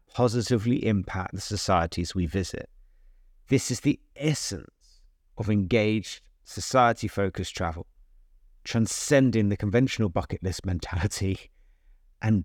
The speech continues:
deeply, deeply impacting us all. What if, instead of merely ticking off countries, we look to understand each culture in turn, learn from communities, and contribute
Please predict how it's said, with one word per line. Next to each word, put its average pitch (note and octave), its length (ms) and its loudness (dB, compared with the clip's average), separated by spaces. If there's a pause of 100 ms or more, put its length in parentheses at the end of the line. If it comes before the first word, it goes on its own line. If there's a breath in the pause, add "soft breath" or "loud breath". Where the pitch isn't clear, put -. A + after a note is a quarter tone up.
deeply, A#2 440 2
deeply F#2 500 0
impacting F2+ 480 -6
us - 160 -10
all. F2 220 -6 (360)
What E3 280 4
if, D#3+ 140 0
instead F#3+ 320 0
of D3+ 160 0
merely E3 260 4
ticking - 380 -4
off B2+ 200 -4
countries, - 680 -4 (400 soft breath)
we C3+ 340 2
look D#3+ 280 0
to C#3 200 0
understand B2 800 0
each - 260 -4
culture A2+ 400 0
in G2+ 100 0
turn, G2+ 380 -2
learn C3 300 4
from B2+ 160 -2
communities, G2 580 0
and F#2 240 0
contribute A#2+ 680 0